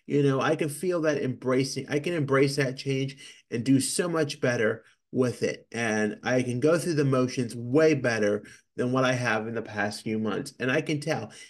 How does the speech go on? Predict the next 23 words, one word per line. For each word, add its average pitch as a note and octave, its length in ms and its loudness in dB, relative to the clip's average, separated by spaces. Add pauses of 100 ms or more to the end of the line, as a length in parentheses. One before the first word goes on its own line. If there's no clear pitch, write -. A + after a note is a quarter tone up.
(100)
and E3 160 -4
others F#3 380 2
can E3 180 -2
tell C#3+ 300 0
too. - 360 -4 (260)
So - 180 0
it's F#3 140 2
a A3 60 2
good C4+ 380 2
thing, E2+ 320 -2
and C#3 120 2
I E3 120 2
need F#3 180 0
to D3+ 80 -6
see G3 320 0
it D3+ 80 4
as - 140 2
a G#2+ 80 -6
good - 260 -12
thing. - 320 -20 (480)
You A#2+ 120 -2
know, A2+ 240 0
I, A#2 240 2